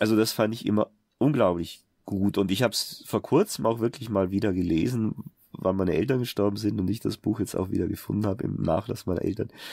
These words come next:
Also es ist ein ganz hervorragendes, ganz reizendes Buch und auch ganz hervorragend gezeichnet. Aber das ist so mein, eher so mein Hexenbild oder Gundel-Gaukelei.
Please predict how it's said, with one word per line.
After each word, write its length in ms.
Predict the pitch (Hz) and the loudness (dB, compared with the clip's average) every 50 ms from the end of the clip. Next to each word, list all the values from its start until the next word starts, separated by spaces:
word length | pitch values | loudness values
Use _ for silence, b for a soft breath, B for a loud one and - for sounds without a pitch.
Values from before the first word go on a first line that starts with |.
| B B B B B B B | B B B B B B B
Also 180 | - 104 104 104 | 0 2 4 4
es 100 | 104 104 | 2 2
ist 60 | 98 | 0
ein 60 | 98 85 | -2 0
ganz 240 | - 92 107 123 110 | 0 0 0 0 0
hervorragendes, 840 | 92 85 - - - 80 82 85 82 80 82 87 92 87 87 - - | -4 -4 -4 -2 0 2 2 4 4 4 2 2 0 -2 -4 -4 -2
ganz 280 | 98 95 95 - - - | -2 -2 -4 -4 -2 0
reizendes 600 | 73 85 95 104 - 107 90 85 85 - - - _ | 2 2 0 0 -2 -6 -4 -4 -4 -6 -8 -12 _
Buch 220 | - - - 104 117 | -6 -2 0 0 2
und 120 | 95 87 | 0 0
auch 100 | 90 101 | -2 -4
ganz 220 | - 92 87 98 101 | -2 -2 -4 -2 -2
hervorragend 500 | 104 90 - - 90 92 92 95 92 - | -4 -6 -4 -2 -2 0 0 -2 -4 -8
gezeichnet. 400 | - - - - 85 107 107 B B B B | -8 -6 -2 0 0 0 -2 B B B B
Aber 160 | B 101 113 113 | B 4 4 6
das 160 | 113 131 151 | 4 4 4
ist 100 | 147 - | 2 2
so 100 | - 135 | 0 2
mein, 260 | 127 127 120 117 - | 2 2 2 2 2
eher 200 | - 107 120 131 | 2 4 4 4
so 100 | 127 135 | 4 2
mein 160 | 120 120 107 95 | 2 2 2 2
Hexenbild 480 | 95 92 - - - 127 117 117 98 | 0 -2 -2 -2 -2 0 2 2 4
oder 160 | 101 95 104 | 4 4 4
Gundel-Gaukelei. 1300 | 101 - 120 127 131 123 113 110 104 - - 98 92 98 107 - - 104 92 82 78 78 78 87 107 | 2 2 0 0 2 2 2 2 2 2 2 2 2 2 2 0 -2 -2 2 2 4 4 4 4 4